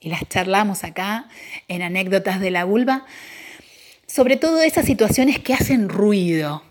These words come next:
y que no sabemos del todo cómo resolver. Quizás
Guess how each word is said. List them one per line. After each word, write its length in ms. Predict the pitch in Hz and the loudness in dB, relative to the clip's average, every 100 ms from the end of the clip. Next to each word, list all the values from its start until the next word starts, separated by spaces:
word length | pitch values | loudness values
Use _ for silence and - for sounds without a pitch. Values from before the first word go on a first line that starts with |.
| _ _ _ | _ _ _
y 80 | 226 | -6
que 140 | - 226 | 0 2
no 120 | 262 | 4
sabemos 460 | 247 214 220 226 | 4 4 4 2
del 220 | 190 185 185 | 2 0 2
todo 480 | 240 233 233 - - | 4 4 2 -6 0
cómo 380 | 302 294 233 | 4 4 4
resolver. 1000 | 180 175 175 185 185 170 165 190 196 175 - - - | 0 -2 -2 -2 0 0 2 4 4 2 -8 -18 -16
Quizás 880 | - 185 - 202 214 214 - - - | -10 -8 0 2 2 0 -6 -10 -14